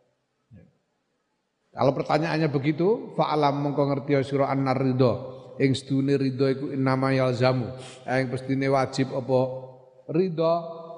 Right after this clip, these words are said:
bil qada'i kelawan qada. Ya.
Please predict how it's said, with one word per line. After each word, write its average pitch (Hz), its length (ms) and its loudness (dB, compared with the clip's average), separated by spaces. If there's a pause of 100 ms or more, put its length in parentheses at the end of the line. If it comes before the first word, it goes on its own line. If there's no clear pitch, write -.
bil 147 240 2
qada'i 147 480 0
kelawan 139 560 -2
qada. 131 460 4 (4000)
Ya. 123 240 0